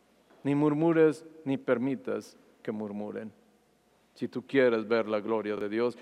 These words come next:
entiende que Dios es, en su soberanía, siempre toma las mejores decisiones para tu vida. Te tendría que decir una cosa: la única razón por la que tú estás aquí es porque Dios, tiempo atrás,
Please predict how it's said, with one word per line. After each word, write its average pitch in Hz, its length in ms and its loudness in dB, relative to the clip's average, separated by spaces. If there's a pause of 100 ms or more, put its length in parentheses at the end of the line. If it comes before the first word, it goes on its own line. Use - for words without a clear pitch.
(160)
entiende 110 580 -2
que 104 160 -4
Dios 110 360 -4
es, 123 260 -8
en 113 160 -6
su 135 200 -4
soberanía, 120 720 -2 (200)
siempre 139 420 -2
toma 123 360 0
las 113 180 -2
mejores 113 480 -2
decisiones 110 680 -6 (200)
para 113 220 -2
tu 110 180 -8
vida. 104 340 -6 (1200)
Te 123 120 -2
tendría 139 360 2
que 139 120 0
decir 123 340 0
una 123 220 -2
cosa: 131 360 -2
la 107 120 -2
única 143 360 -2
razón 135 360 0
por 117 140 -4
la 113 120 -4
que 110 120 -8
tú - 180 -8
estás 117 300 -6
aquí 127 340 -10 (880)
es 117 120 -2
porque 131 300 0
Dios, 131 260 2
tiempo 131 300 -2
atrás, 117 540 -2